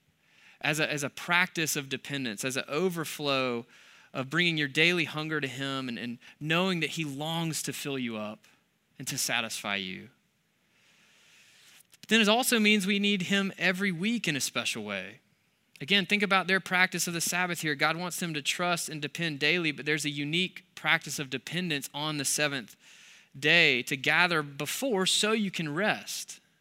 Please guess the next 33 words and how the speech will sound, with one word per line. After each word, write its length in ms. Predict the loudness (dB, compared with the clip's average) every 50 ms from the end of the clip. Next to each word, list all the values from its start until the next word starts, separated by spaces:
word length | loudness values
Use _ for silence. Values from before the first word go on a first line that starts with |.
| _ _ _ -2
And 220 | 0 0 0 0
we 100 | 0 -2
need 160 | 0 0 -2
a 60 | -2
practice 460 | -2 -4 -6 -6 -4 -6 -6 -6 -4 -2
like 200 | -2 -2 0 0
that 220 | -2 -2 -2 -4
too, 460 | -4 -2 -2 -2 -2 -4 -6 -8 -12 _ _ _ _ _ _ _ _ _ _ _ _ _ _ _ _ _ _ _ _ _ _ -6
to 100 | -4 0
bring 180 | 2 4 4
our 180 | 6 6 4 4
hunger 260 | 4 0 2 2 2
to 100 | 2 0
Jesus 400 | 0 0 -2 -2 -2 -2 -4 -4
in 80 | -4 -4
a 60 | -4
special 440 | -4 -2 -2 -2 -2 -2 -4 -2 -2
way 160 | -2 -2 -2
once 280 | -2 -4 -4 -4 -4
a 60 | -6 -4
week 300 | -2 0 0 0 -2 -4
with 120 | -6 -8
a 40 | -4
day 220 | -2 0 0 2
set 260 | 0 0 0 0 0
apart 400 | -2 -4 -6 -4 -2 -2 -2 -4 -4
to 100 | -8 -8
worship 560 | -6 -4 -4 -2 -2 -2 -2 -2 -4 -6 -8
and 140 | -8 -6 -4
rest, 460 | -2 0 0 0 0 -2 -4 -6 -6
to 60 | -6 -10
come 240 | -8 -8 -8 -6
here 600 | -6 -6 -4 -4 -2 -2 -2 -4 -4 -6 -8 -10